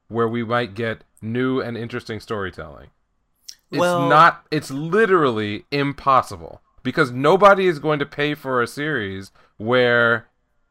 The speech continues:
Speaker 1: you don't have Goku turning the next level of Super Saiyan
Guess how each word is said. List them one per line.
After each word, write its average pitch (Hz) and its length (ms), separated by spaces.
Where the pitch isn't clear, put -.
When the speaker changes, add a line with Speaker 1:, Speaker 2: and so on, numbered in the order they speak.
Speaker 1:
you 135 260
don't 143 420
have 98 600
Goku 139 580
turning 139 420
the 123 100
next 117 340
level 123 300
of 127 100
Super 107 260
Saiyan 90 520